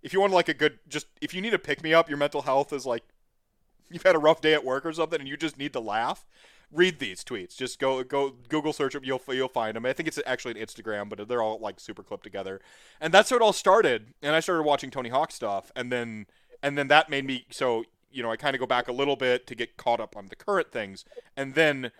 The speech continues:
my exact, my journey with music is the exact same way. Like, I know what I liked when I was growing up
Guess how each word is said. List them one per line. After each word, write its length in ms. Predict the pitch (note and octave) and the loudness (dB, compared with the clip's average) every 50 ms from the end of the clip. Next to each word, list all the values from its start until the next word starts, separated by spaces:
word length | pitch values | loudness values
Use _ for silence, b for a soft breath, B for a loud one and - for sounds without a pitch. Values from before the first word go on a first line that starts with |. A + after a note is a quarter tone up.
| b b b b b b | b b b b b b
my 180 | D3 E3 F3 | 6 6 6
exact, 420 | F3 - - F3 F#3 F3 - _ D#3 | 6 6 6 6 6 6 4 _ 4
my 160 | E3 F3 F3 | 4 4 4
journey 220 | - E3+ F#3+ A3 | 4 0 -2 -2
with 160 | A3 E3+ B2 | -2 -4 -4
music 240 | B2+ C3 C#3 - C3 | -4 -6 -6 -6 -8
is 100 | A#2+ A2 | -10 -10
the 100 | G#2+ A2+ | -8 -10
exact 280 | A2 F#2 A2 G2+ G2 - | -8 -8 -8 -10 -10 -10
same 180 | - G2 F#2+ | -14 -12 -6
way. 280 | G#2 B2 B2+ G#2+ F2+ - _ _ _ _ _ _ _ _ _ _ | -4 -2 -2 -2 -4 -10 _ _ _ _ _ _ _ _ _ _
Like, 220 | - A#2+ A2+ - - - | -4 -2 -2 -4 -4 -2
I 140 | A#2+ B2+ | 0 0
know 140 | C3 C3 C3+ | 2 2 2
what 160 | C3 C3+ C3 | 2 2 2
I 40 | B2+ B2 | 0 0
liked 460 | A#2+ B2+ C#3 D3 C#3 D3 - - - | 2 2 2 2 2 0 -6 -10 -12
when 120 | C3 A#2+ | -10 -8
I 40 | A2 | -8
was 120 | G#2+ - | -8 -8
growing 200 | - A2+ G#2+ G#2+ | -8 -6 -6 0
up 300 | C3 E3+ D#3 B2+ - _ | 2 4 4 4 2 _